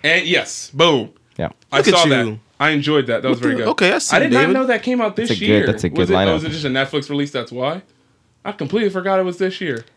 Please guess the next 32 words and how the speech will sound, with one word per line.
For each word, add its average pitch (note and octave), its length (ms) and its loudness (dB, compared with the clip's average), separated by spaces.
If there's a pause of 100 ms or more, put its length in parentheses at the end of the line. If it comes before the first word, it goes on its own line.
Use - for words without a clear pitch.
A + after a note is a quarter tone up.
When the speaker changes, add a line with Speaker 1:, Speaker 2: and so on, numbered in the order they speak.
(300)
Speaker 2:
It B2+ 60 4
was, C#3 140 4
it B2 100 2
was D#3 160 4
a D#3+ 60 2
Bonnie C3 320 2
and A#2 80 -2
Clyde A#2 280 2
movie. G#2 400 0 (220)
Uh, B2 480 4
yep, - 260 -2 (140)
Netflix. - 560 -6
Speaker 1:
Look G3 140 -4
at D#4 80 2
you, F#3 180 2
Chris. D3 440 -4
I D#3 100 -8
see D#3 180 -8
you. - 240 -10 (200)
Speaker 2:
Yep. C#3 180 -2 (320)
Speaker 1:
That's D#3 300 0
his F#3 240 2
number E3+ 420 -2
seven. C3+ 680 -2 (300)
My D3+ 200 0
number G3 280 -2
seven F#3 640 -2
is D3+ 480 -4
John D#3+ 240 0
Wick D#3 140 -2
Chapter C#3 280 -2
Three. A#2+ 320 -8